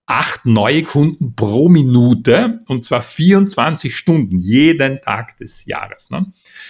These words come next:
Und, äh, wenn du, wenn ich jetzt ein Unternehmen frag, äh, traut ihr euch zu, ein Prozent, äh, der europäischen Bevölkerung zu akquirieren, kommt oft, „Ja,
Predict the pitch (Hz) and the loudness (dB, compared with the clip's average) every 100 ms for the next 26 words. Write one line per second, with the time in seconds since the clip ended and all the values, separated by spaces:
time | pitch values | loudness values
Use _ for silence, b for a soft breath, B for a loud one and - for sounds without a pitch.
0 | B B B B - 95 98 101 - - | B B B B -2 0 0 -2 -6 -12
1 | 101 107 120 120 120 104 113 113 113 113 | -6 -2 0 -2 -2 -2 -2 -2 0 0
2 | 117 110 101 101 139 - - 87 131 151 | 0 0 0 0 0 -2 -2 -2 -2 -4
3 | 120 - - 113 - 131 - 143 - - | -8 -6 -4 -4 -2 -2 -2 -4 -4 -4
4 | 151 180 - 135 - 131 160 143 - - | 0 2 2 0 -2 -2 0 -2 -6 -16
5 | 180 110 101 98 101 110 104 101 113 113 | -10 -6 -6 -6 -6 -6 -6 -6 -4 -4
6 | 101 - 98 113 117 120 117 117 - - | -4 -6 -8 -6 -6 -6 -6 -10 -10 -6
7 | 104 104 165 185 117 107 104 - - | -4 0 2 2 0 -2 -4 -10 -8